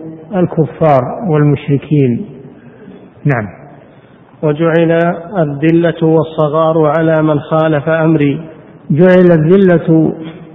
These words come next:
Speaker 1: والصغار على من خالف أمري. العز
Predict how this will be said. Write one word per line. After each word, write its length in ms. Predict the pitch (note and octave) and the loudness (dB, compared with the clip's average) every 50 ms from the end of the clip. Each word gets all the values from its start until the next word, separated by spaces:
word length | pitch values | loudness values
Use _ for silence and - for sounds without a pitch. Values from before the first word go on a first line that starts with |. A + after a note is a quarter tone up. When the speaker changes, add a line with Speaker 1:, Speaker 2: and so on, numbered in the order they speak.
| - - | -8 -4
Speaker 1:
والصغار 960 | E3 D#3+ D#3+ E3 - - E3 D3+ D3+ E3 E3 D#3+ D3 C3+ C3+ - - - - - - - - - - - - - - - - - - - - - - | -2 -2 -2 -4 -4 -2 -2 0 2 2 2 2 2 2 -2 -4 -8 -12 -16 -16 -16 -18 -20 -20 -20 -20 -20 -20 -20 -20 -20 -20 -20 -20 -20 -12 -6
على 300 | - C#3 D#3 E3 E3 E3 | -2 0 2 2 2 2
من 200 | D#3 D3+ D3 C#3 | 2 2 0 0
خالف 500 | - - D#3 D#3+ E3 E3 D#3+ D#3+ - D3+ C#3+ D#3+ F3+ D#3+ | 0 0 -2 0 0 0 0 0 0 0 -2 0 0 0
أمري. 200 | C#3+ B2+ A#2 A2+ | 0 0 0 0
العز 840 | - - F3 D#3+ D#3+ C#3+ C3 D#3 F#3+ G3+ F3+ E3+ - - - - | -2 -4 -2 0 0 2 2 2 2 2 0 -2 -4 -10 -14 -14